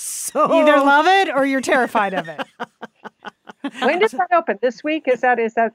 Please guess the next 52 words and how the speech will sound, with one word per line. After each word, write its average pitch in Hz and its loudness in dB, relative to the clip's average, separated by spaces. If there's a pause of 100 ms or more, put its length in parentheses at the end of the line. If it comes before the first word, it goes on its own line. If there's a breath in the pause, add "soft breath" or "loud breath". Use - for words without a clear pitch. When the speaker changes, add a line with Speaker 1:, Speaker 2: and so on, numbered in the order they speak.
Speaker 3:
when 226 -4
it's 214 -6
all 202 -2
happening? 214 -4
This 269 -2
is 269 -2
Julie 254 0
Dolan. 240 2
I'm 233 0
in 214 0
Dallas, 208 2
Texas, 220 -2 (380 loud breath)
uh, 220 2
the 214 -6
big 339 -2
state, 214 -2 (160)
the 320 -2
big 359 -4
state 208 -2
of 175 -10
Texas, 185 -4
the 220 -6
great 220 0
city 208 -2
of 180 -2
Dallas. 185 2
I'm, 196 -2 (100)
I'm 190 0
a 175 2 (400 loud breath)
empty 254 2
nester. 254 2 (180)
I'm 196 -4
an 196 -2
urban 247 2
nana. 233 0
I 226 0
have 208 -4
five 214 0
grandchildren. 220 -2
I'm 202 -4
gonna 196 -4
tell 214 0
you 208 2
about 190 0
a 175 0
little 185 -4
trip - -4
I 185 2
took 160 -6
this 175 -4
week 180 -2
with 226 2